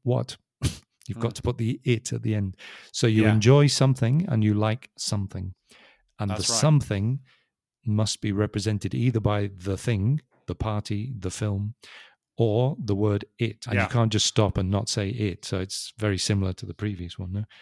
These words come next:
Speaker 1: That's a
Speaker 2: I mean, you
Speaker 1: very
Speaker 2: could re-
Speaker 1: common mistake.
Speaker 2: Yeah, you could
Speaker 1: Mm.
Speaker 2: re-, you could say the subject again, basically, "I, I like the party,"
Speaker 1: Oh,
Speaker 2: right?
Speaker 1: yeah,
Speaker 2: "How
Speaker 1: you
Speaker 2: was the
Speaker 1: can re-
Speaker 2: party?" "I like the party." But then
Speaker 1: It's very
Speaker 2: basically you're just re-,
Speaker 1: repetitive.
Speaker 2: re-,
Speaker 1: Yeah.
Speaker 2: repeti-, repetitive. That's right,
Speaker 1: Yeah.
Speaker 2: exactly. So you want to avoid that because within a sentence,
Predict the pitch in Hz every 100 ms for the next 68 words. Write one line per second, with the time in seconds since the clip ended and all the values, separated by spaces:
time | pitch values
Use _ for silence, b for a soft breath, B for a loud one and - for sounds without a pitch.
0 | B 101 - 101 123 113 180 180 101 98
1 | 98 104 90 - - 131 131 104 127 143
2 | 214 170 147 156 147 147 208 - 160 143
3 | 120 117 - 143 117 110 117 135 127 92
4 | 95 101 110 107 110 113 120 113 117 -
5 | 117 123 135 - 120 165 160 123 - 143
6 | 120 113 95 202 214 110 190 180 131 123
7 | 131 127 143 156 120 120 151 156 B B
8 | B 170 120 107 123 131 127 127 143 139
9 | - - 160 143 131 131 151 143 - 127
10 | 147 175 135 - 90 107 107 135 139 104
11 | 95 101 131 117 92 95 - 120 131 156
12 | 151 135 110 127 139 135 101 113 123 117
13 | 127 127 113 - 131 131 107 98 -